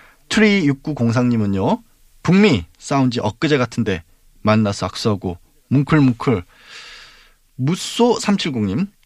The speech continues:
북미가 만났다는 게 큰 의미. 김정은의 멋짐의 한 표. 만남 자체가 정말 큰 의미죠. 허미행님.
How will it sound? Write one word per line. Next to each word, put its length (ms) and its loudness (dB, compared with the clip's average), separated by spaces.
북미가 380 2
만났다는 680 0
게 100 -4
큰 300 -8
의미. 520 0
김정은의 440 -2
멋짐의 480 0
한 240 -4
표. 300 0
만남 260 2
자체가 400 -2
정말 240 -4
큰 140 -6
의미죠. 440 -4
허미행님. 580 0